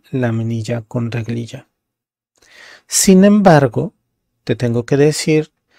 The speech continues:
que con los demás objetivos puedo llegar a tener un grado de error de alrededor del cinco por ciento. Esto desde luego tiene que ver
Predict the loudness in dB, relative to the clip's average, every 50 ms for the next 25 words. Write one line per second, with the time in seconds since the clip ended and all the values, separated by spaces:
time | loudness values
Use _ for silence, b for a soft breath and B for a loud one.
0 | b b b b b b b _ _ 0 2 2 2 2 0 -2 -6 _ _ _
1 | _ _ -2 0 0 0 2 0 -2 -2 -2 -2 -2 -2 0 0 0 0 -2 -2
2 | -6 -12 _ _ -6 -6 -6 -6 -6 -8 -8 -4 -2 0 0 0 0 -2 -6 -8
3 | -12 -20 _ _ _ _ 0 0 2 2 0 2 2 2 4 4 4 4 2 0
4 | 0 -2 -4 -4 -4 -4 -4 -4 -4 -6 -8 _ _ _ -8 -6 -6 -4 -4 -4
5 | -6 -6 -6 0 0 2 4 4 4 2 2 2 2 0 -2 0 0 0 0 0
6 | 0 0 -2 -2 -2 0 -2 -2 -2 -2 -2 0 -2 -2 -2 -4 b b b b
7 | b b b b b _ _ -6 0 4 4 4 2 0 -4 -4 -2 -2 -2 -4
8 | -4 -4 -8 -8 -8 -10 -12 -12 -12 -18 _ _ _ _ _ _ _ _ _ _
9 | _ _ 0 0 0 0 -2 -4 0 0 0 0 2 2 2 4 4 4 4 4
10 | 2 0 0 2 0 0 2 0 -2 -4 _ -4 -4 -2 0 0 -2 -2 -2 -6
11 | -12